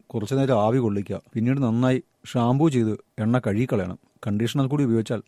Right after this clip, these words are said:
നല്ല തിളക്കമുള്ള മുടി കിട്ടും. എങ്ങനെ സൗന്ദര്യം വർദ്ധിപ്പിക്കാം? ഫാഷൻ ട്രെൻഡുകൾ ഫോളോ ചെയ്യാറില്ല.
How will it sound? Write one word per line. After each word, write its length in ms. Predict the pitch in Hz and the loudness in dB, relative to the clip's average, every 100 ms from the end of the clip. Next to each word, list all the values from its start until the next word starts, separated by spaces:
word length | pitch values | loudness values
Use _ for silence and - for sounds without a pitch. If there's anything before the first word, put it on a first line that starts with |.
| _ 110 | _ -6
നല്ല 220 | 107 120 | -4 -4
തിളക്കമുള്ള 540 | 117 107 107 139 135 | -2 -4 0 2 2
മുടി 240 | 120 98 110 | 2 0 -2
കിട്ടും. 260 | 95 - _ | -4 -14 _
എങ്ങനെ 380 | 160 170 208 208 - | -4 0 0 -2 -6
സൗന്ദര്യം 420 | - 120 131 147 | 0 2 4 2
വർദ്ധിപ്പിക്കാം? 500 | 143 101 104 101 98 - | 2 0 -2 -2 -2 -4
ഫാഷൻ 380 | 120 107 107 143 | -2 0 0 0
ട്രെൻഡുകൾ 340 | 135 135 139 139 _ | 0 2 0 0 _
ഫോളോ 320 | 117 104 127 | -2 2 2
ചെയ്യാറില്ല. 480 | 127 107 104 92 | 2 0 -2 -6